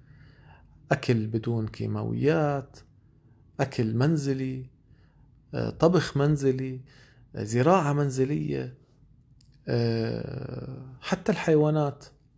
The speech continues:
آه، الدجاج والبقر وال-، والغنم والحليب تبعهم والأجبان، كل هاي الأمور ليش ما نرجعها لحياتنا؟ وليش ما يكون عندنا اكتفاء ذاتي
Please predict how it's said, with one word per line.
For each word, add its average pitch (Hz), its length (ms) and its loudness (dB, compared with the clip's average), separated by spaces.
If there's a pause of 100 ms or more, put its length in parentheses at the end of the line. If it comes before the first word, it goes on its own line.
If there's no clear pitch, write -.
آه، 120 920 -6 (800)
الدجاج 127 840 2
والبقر 131 800 0
وال-، 107 500 -8
والغنم 131 800 2
والحليب 120 500 -2
تبعهم 135 680 0
والأجبان، 147 920 0 (540)
كل 233 160 0
هاي 190 160 6
الأمور 156 420 4
ليش 170 260 -4
ما 170 60 -2
نرجعها 120 460 -4
لحياتنا؟ 110 680 -8 (640)
وليش 160 280 2
ما 147 80 2
يكون 131 220 -2
عندنا 120 220 -2
اكتفاء - 640 -10 (260)
ذاتي 120 400 -2